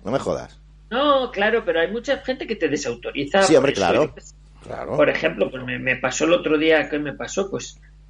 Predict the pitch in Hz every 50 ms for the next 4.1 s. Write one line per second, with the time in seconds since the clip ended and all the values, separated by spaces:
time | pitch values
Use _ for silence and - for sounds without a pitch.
0 | - - - - - - 127 120 127 131 123 - - 117 104 - 120 120 - 170
1 | 185 185 - - - 196 - - 135 131 139 147 180 202 220 226 214 - 240 220
2 | 214 - - - 202 190 190 185 185 180 175 170 165 156 - - 208 - - 220
3 | 214 185 160 - 147 139 - - - 180 185 185 190 190 190 190 185 185 180 180
4 | 180